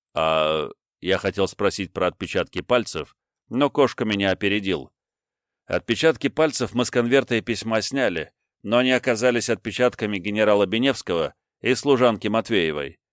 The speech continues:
Преступник ныне пошел грамотный, знакомый с дактилоскопией. «Серьезно?» — удивился я. В столице уже прошло несколько судебных процессов, где основным доказательством выступили отпечатки пальцев.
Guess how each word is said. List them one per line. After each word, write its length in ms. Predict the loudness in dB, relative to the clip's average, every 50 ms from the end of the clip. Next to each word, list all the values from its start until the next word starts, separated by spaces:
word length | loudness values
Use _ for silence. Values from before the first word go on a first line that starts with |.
| _ _ _ _ _ _ _ _ _ _
Преступник 720 | -6 -4 -4 -4 -2 0 0 0 0 0 0 -2 -2 0
ныне 320 | 0 0 2 2 2 2 2
пошел 380 | 0 0 0 2 2 2 2
грамотный, 760 | 0 0 0 0 0 0 -2 -2 -2 -6 -4 -4 -6 -8 -12 _
знакомый 680 | -14 -12 -8 -4 -2 -2 -2 2 2 2 2 4 2 0
с 60 | 2
дактилоскопией. 1080 | 0 -2 -2 -2 -2 0 0 0 0 0 0 0 0 0 -2 -2 -2 -4 -8 -12 -16 _ _ _ _ _ _ _ _ _ _ _
«Серьезно?» — 840 | -16 -10 -6 -6 -4 -4 -4 -4 -4 -6 -6 -4 -4 -4 -4 -6 -8 _ _ _ _
удивился 560 | -8 -4 -2 -2 -2 0 0 -2 -2 -2 -2 0
я. 280 | 0 0 0 -2 -4 _ _ _ _ _ _ _ _ _ _ _ _ _ _ _
В 60 | _ -10
столице 480 | -6 -4 -2 -2 -2 -4 -4 -2 -2
уже 180 | 0 0 0 0
прошло 400 | 2 2 0 0 0 0 0 0
несколько 480 | 2 0 0 0 0 -2 -2 -2 -4
судебных 540 | -6 -4 -4 -2 0 0 0 -2 -4 -6 -4
процессов, 680 | 0 0 0 0 2 0 0 0 2 0 0 0 -2 -8 _ _ _ _ -10
где 200 | -2 2 4 4
основным 480 | 4 4 2 2 2 2 2 2 2
доказательством 840 | 2 2 2 2 4 4 4 2 2 0 -4 -2 -2 -2 -2 0 0
выступили 440 | -2 -4 -4 -4 -6 -2 0 2 4
отпечатки 640 | 4 2 2 -2 -4 0 2 0 0 0 -2 -4 -2
пальцев. 580 | 0 0 0 0 -2 -6 -8 -8 -8 -10 _